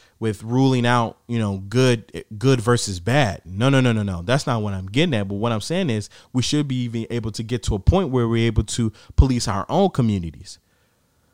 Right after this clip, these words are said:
So that, you know what I'm saying, the guy or the girl who thinks that they can just come up in our crib anytime or they can sell whatever products they, you know, illegal products to our youth or to the community, they, they have to know that they can't. And there's consequences based off that within our community.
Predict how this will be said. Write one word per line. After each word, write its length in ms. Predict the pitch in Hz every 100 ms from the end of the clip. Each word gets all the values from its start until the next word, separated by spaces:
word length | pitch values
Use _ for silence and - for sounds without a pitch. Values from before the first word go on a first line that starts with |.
| -
So 140 | -
that, 220 | 139 127 156
you 80 |
know 60 | 143
what 100 | 120
I'm 320 | 135 113 107
saying, 0 | 95
the 220 | 110 120
guy 340 | 113 127 135
or 140 | 123 107
the 80 |
girl 360 | 104 127 139 135
who 120 | 120
thinks 220 | 110 143 127
that 120 | 117
they 80 | 127
can 140 | 120
just 180 | 110 107
come 180 | - 135
up 120 | 113
in 140 | 117 113
our 100 | 107
crib 340 | - 175 165
anytime 540 | 117 104 117 110 120
or 40 | 110
they 120 | 110
can 100 | 107
sell 260 | - 139 127
whatever 300 | 123 120 113
products 380 | 160 156 147
they, 220 | - 107 104 - -
you 80 |
know, 100 | 117 110
illegal 340 | 117 131 117
products 380 | - 156 151 -
to 100 | 110
our 140 | 98
youth 420 | 95 104 113 127
or 180 | 98 92
to 140 | 90 104
the 80 |
community, 580 | 95 107 113 170 113 113 - _ -
they, 120 | 120
they 340 | 127 - 123
have 260 | 104 139 -
to 80 | 113
know 160 | 135
that 140 | 107 92
they 120 | 101
can't. 340 | - 208 160 _ _ _ _ _ _ _ _ _
And 100 | 143
there's 200 | 147 120
consequences 800 | - - 285 - - 98 - 101
based 320 | 113 170 214 117
off 160 | 101
that 200 | 117 151
within 440 | 127 117 123 127 143
our 220 | 110 110
community. 580 | - 135 190 214 110